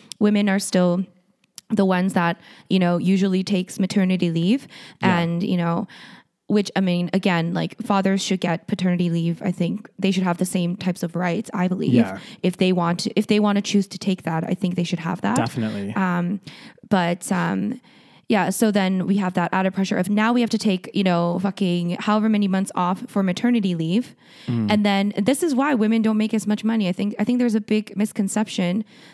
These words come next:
Speaker 1: that women, that th-, there's the gender pay gap or whatever.
Speaker 2: Yeah.
Speaker 1: And there is a pay gap in terms of, yes, women make less money,
Speaker 2: Definitely.
Speaker 1: but there, it's a, there's a lot more to it than that. It's not just, "Oh, like, we have the same job and you just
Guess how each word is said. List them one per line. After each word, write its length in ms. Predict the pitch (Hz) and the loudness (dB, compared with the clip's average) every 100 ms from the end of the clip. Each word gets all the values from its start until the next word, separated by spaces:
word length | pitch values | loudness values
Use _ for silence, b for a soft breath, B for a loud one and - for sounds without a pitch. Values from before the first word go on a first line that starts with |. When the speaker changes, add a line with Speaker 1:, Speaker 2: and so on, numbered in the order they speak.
| - | -2
Speaker 1:
that 340 | 202 190 185 | 0 2 0
women, 540 | 185 196 196 190 190 - | 0 2 2 2 0 -2
that 160 | 190 185 | -2 -2
th-, 160 | - | -2
there's 160 | 196 185 | -2 0
the 80 | 180 | 0
gender 300 | 190 190 185 | 0 0 -2
pay 220 | 185 175 | -2 -4
gap 280 | 202 233 262 | -2 -2 -2
or 60 | |
whatever. 400 | 262 269 311 349 - _ _ | 0 0 -2 -4 -6 _ _
Speaker 2:
Yeah. 260 | 120 117 101 - - B B - | -2 -2 -4 -12 -20 B B 0
Speaker 1:
And 120 | 240 | 2
there 80 | 233 | 2
is 260 | 254 254 - - | 0 -2 -4 -6
a 80 | |
pay 200 | 208 220 | -4 -2
gap 240 | 202 180 170 | -2 -2 -2
in 80 | 185 | -2
terms 240 | 190 180 | -2 -2
of, 100 | 180 - B | -4 -8 B
yes, 240 | - 196 208 | -2 -2 0
women 300 | 208 214 202 | 0 2 0
make 180 | 180 185 | -2 -2
less 220 | 180 - | -4 -4
money, 360 | 165 185 302 _ B B B | -4 -4 -4 _ B B B
Speaker 2:
Definitely. 340 | - 196 170 - | -2 0 0 -4
Speaker 1:
but 60 | 190 | -2
there, 160 | 208 - | -2 0
it's 140 | 220 | 0
a, 80 | 233 | 0
there's 240 | 190 220 | 0 2
a 60 | 220 | 2
lot 340 | 196 214 214 | 2 0 0
more 320 | 202 190 185 | 0 0 0
to 160 | 196 214 | 0 -2
it 80 | 220 | -2
than 140 | 233 | -2
that. 220 | 226 247 - | 0 -2 -2
It's 180 | 208 | 0
not 180 | 214 208 | 0 0
just, 300 | 214 196 - B B B B | 0 -2 -2 B B B B
"Oh, 120 | 247 | 0
like, 220 | 233 208 202 | 2 0 2
we 80 | |
have 80 | 226 | 0
the 60 | 214 | 0
same 200 | 208 196 | 0 0
job 220 | 190 180 | 0 0
and 140 | 180 170 | -2 -2
you 60 | |
just 200 | 180 175 | -2 -4